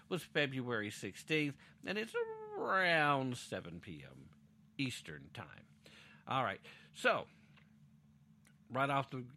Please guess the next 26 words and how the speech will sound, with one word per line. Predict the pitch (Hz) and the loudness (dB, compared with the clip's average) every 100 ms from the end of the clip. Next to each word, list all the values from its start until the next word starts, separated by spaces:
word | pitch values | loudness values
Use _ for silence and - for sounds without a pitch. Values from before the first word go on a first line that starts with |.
| - | -4
the, | 117 110 104 104 95 | 0 0 -2 -4 -6
the | 92 | -2
bat, | 131 139 | 2 4
I'm | 139 | 4
gonna | 139 131 | 2 0
start | 123 - - 135 131 | -4 -12 -2 0 2
with | 127 127 - | 0 -4 -4
the | |
fact | - 135 131 | 2 4 4
that | 131 117 | 0 -2
a | 127 | -2
judge | 117 127 131 120 | 0 0 0 0
has | 113 | -4
blocked | 95 120 123 143 - | -4 -2 0 0 -2
the | |
release | 113 113 147 143 | -6 -2 0 0
of | 120 98 | -4 -2
Bob | 117 127 120 | -2 0 -2
Saget's | - 123 120 117 | -4 -4 -4 -6
death | 117 110 139 175 | -8 0 2 2
records, | 110 98 92 92 127 143 - - - - - | -2 -6 -6 -6 -8 -10 -14 -20 -20 -18 -12
uh, | 90 | -4
just | 120 143 | -2 -2
one | 123 151 196 | 2 2 4
day | 180 180 | 4 4
after | 160 156 139 - 101 92 | 4 2 2 -2 -8 -10